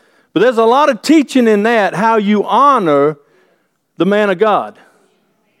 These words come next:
Now, I'm not saying that on my case, 'cause you do an awesome job of that around here, okay? So I'm not, I'm not preaching a message this morning on you, you need to do more for me. Okay, it's not what it's about.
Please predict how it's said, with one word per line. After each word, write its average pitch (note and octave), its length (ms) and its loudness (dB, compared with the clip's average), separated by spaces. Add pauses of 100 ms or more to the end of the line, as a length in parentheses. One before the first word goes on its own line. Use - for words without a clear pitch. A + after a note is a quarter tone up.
(540)
Now, B2+ 80 -4
I'm D#3+ 60 0
not G#3+ 160 -2
saying B3+ 240 0
that C4+ 140 0
on C4 100 0
my B3+ 180 0
case, A#3+ 340 0
'cause D3+ 220 -4
you F#3 80 -2
do F3 140 0
an D#3 80 -2
awesome G#3+ 480 -2
job D3 480 0 (200)
of B2+ 120 -4
that C#3 160 2
around C#3 320 -2
here, C#3 160 -4
okay? C3+ 380 -2 (800)
So C3+ 200 -2
I'm D3 260 -2
not, E3+ 280 -2
I'm C#3 120 -6
not E3 240 -4 (480)
preaching F#3 320 -4
a F#3+ 40 0
message F#3 360 -2
this F3 180 -8
morning E3+ 220 2
on D#3 360 0
you, D3 120 -10
you D#3 160 -4
need D#3+ 140 0
to C#3 60 -8
do D#3 160 0
more D#3+ 260 0
for D#3+ 140 -16
me. C#3 220 -6 (600)
Okay, A#2+ 180 -4
it's C3+ 180 -10
not C#3 160 -2
what D3 140 0
it's C#3+ 140 -10
about. A2 380 -12